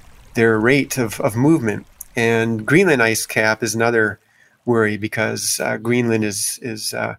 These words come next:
the ice sheets, uh, moving faster, the ice streams are moving faster, and, and Greenland seems to be deglaciating at a pretty fast rate. Um,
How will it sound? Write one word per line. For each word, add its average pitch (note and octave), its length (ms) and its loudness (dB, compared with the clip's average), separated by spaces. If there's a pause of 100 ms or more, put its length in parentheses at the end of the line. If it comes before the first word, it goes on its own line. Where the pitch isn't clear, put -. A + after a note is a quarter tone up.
(960)
the A#2+ 240 0
ice A#2 160 2
sheets, - 720 -2
uh, C3 240 -6
moving B2 400 2
faster, A2+ 580 0
the A2 160 -2
ice A2 140 0
streams A2 400 -2
are G#2+ 80 -6
moving A2+ 280 -2
faster, A2 540 -2
and, G#2+ 240 -6
and G#2+ 480 -6
Greenland A2+ 340 0
seems A2+ 280 -4
to - 60 -16
be G#2 120 -8
deglaciating G#2+ 880 0 (640)
at A2+ 220 -2
a G#2 180 -2
pretty A#2+ 280 0
fast G#2 500 -2
rate. A#2 320 0 (960)
Um, G#2+ 400 -4